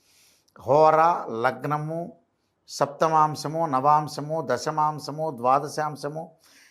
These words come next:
ఇలాంటి భావాలు ఏదైతే డీ సిక్స్టీన్ చార్ట్స్ అంటారు, అంటే పదహారు లగ్న కుండళ్ళు ఉంటాయి. ఆ లగ్న కుండలు దశలు, అంతర్దశలు చూసి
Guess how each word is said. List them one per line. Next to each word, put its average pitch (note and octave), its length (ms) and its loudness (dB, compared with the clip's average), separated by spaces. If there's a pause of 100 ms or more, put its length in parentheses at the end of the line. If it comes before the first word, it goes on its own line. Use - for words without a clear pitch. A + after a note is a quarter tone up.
(160)
ఇలాంటి G3+ 400 4
భావాలు F#3 580 4
ఏదైతే F#3 580 -2
డీ D3 360 -4
సిక్స్టీన్ - 560 -8 (100)
చార్ట్స్ D#3 300 2
అంటారు, G2+ 320 -6 (540)
అంటే F3 200 2
పదహారు F3 540 4
లగ్న D#3 280 0
కుండళ్ళు F3 400 0
ఉంటాయి. A#2 200 -8
ఆ D#3 200 6
లగ్న D#3 320 0
కుండలు F3+ 440 -4
దశలు, D3 340 -4
అంతర్దశలు D3 800 -4 (480)
చూసి G3+ 160 -2